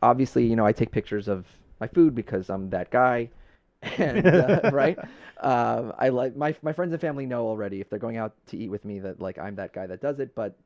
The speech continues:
Speaker 1: like
Speaker 2: It's funny, I'm not that guy,
Speaker 1: Yeah.
Speaker 2: but we actually, my wife and I just recently went out to a restaurant on your recommendation, and my wife became that, that girl. That <laughs>
Speaker 1: Now she takes pictures.
Speaker 2: That, no, just for that one. For some reason, she decided that one we're gonna take pictures of.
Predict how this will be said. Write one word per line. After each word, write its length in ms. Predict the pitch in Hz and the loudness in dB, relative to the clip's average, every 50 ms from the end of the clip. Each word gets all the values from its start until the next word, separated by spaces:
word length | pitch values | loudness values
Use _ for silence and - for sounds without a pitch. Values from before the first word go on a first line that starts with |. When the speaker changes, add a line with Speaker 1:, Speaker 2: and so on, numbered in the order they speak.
| _ | _
Speaker 1:
like 220 | - 92 92 92 - | -10 -10 -10 -10 -10
Speaker 2:
It's 120 | - - | -14 -10
funny, 200 | - - 151 143 | -6 -6 -4 -4
I'm 200 | 139 127 135 143 | -4 -4 -4 -4
not 200 | 139 139 139 139 | -2 -2 -2 0
that 180 | 170 160 156 151 | 0 -2 -2 0
guy, 280 | 147 165 165 165 175 185 | -2 -2 0 0 0 -2
Speaker 1:
Yeah. 160 | 165 139 113 | -4 -4 -4
Speaker 2:
but 180 | 131 131 131 | -2 -4 -4
we 160 | - 139 147 160 | -4 -2 0 0
actually, 480 | 160 147 - - 147 135 127 131 123 - | 0 0 -2 -4 -2 -2 -2 -4 -6 -4
my 100 | 131 135 | -2 -2
wife 180 | 143 147 139 - | 0 0 -2 -2
and 80 | 135 | -6
I 60 | 123 | -6
just 200 | 117 120 117 - | -6 -6 -6 -4
recently 240 | 143 131 117 127 123 | -4 -4 -4 -4 -6
went 160 | 123 123 123 | -6 -4 -4
out 100 | 123 120 110 | -6 -6 -6
to 60 | 120 | -6
a 40 | 117 | -6
restaurant 320 | 117 123 - - 113 113 - | -6 -6 -6 -8 -10 -8 -4
on 220 | 151 160 175 180 | -2 0 0 2
your 200 | 160 156 170 170 | 2 4 4 4
recommendation, 760 | 160 160 160 156 - 147 135 123 117 117 117 - - 156 175 170 _ _ _ _ _ _ _ _ | 4 2 0 0 -2 -4 -6 -6 -6 -8 -8 -8 -8 -10 -10 -12 _ _ _ _ _ _ _ _
and 480 | - 147 143 139 139 139 135 135 131 - - _ _ _ _ _ _ - | -6 -4 -2 -2 -2 -2 -4 -6 -6 -10 -14 _ _ _ _ _ _ -8
my 200 | 147 143 143 143 | -6 -2 -2 0
wife 260 | 135 143 147 143 - | 0 0 -2 -2 -4
became 380 | - 139 - 135 139 135 127 | -8 -8 -6 -6 -6 -6 -6
that, 220 | 120 131 123 123 - _ _ _ _ - | -6 -6 -6 -8 -10 _ _ _ _ -12
that 200 | 135 120 120 120 | -10 -10 -8 -8
girl. 260 | 131 123 110 98 - _ _ _ _ _ _ _ | -8 -8 -8 -10 -12 _ _ _ _ _ _ _
That 400 | - 123 120 - - 139 135 - | -8 -8 -8 -8 -8 -8 -4 -4
<laughs> 80 | 165 147 | -2 -2
Speaker 1:
Now 100 | - 143 | -2 -4
she 140 | - - | -4 -2
takes 200 | 147 123 107 - | -2 -2 -2 -2
pictures. 280 | - 120 107 - - 101 | -2 -4 -4 -4 -2 -2
Speaker 2:
That, 160 | 151 160 - | -2 2 6
no, 240 | 170 202 190 135 - - - | 8 8 8 6 4 -4 0
just 240 | 139 175 214 202 - | 4 4 4 4 2
for 120 | - 240 | 2 4
that 180 | 233 220 214 190 | 4 4 4 4
one. 360 | 202 214 196 143 127 131 127 _ _ _ | 4 2 2 2 0 -4 -10 _ _ _
For 100 | - 175 | -6 -4
some 220 | 147 - 208 226 214 | 0 2 2 2 2
reason, 440 | 220 226 226 196 170 160 156 160 | 2 0 2 2 2 0 0 0
she 140 | 147 - 170 | -2 -4 -4
decided 340 | 151 139 156 156 151 143 131 | -2 0 0 0 0 0 0
that 200 | 135 151 170 165 | 0 0 0 0
one 160 | 160 165 156 151 | 0 -2 -2 -2
we're 80 | 147 | -2
gonna 140 | 147 147 143 | -2 -4 -4
take 200 | 135 147 143 135 | -4 -6 -6 -6
pictures 340 | - 147 - - 139 - - - | -6 -8 -6 -8 -10 -10 -8 -10
of. 340 | 127 98 - 135 170 156 | -10 -10 -8 -8 -10 -10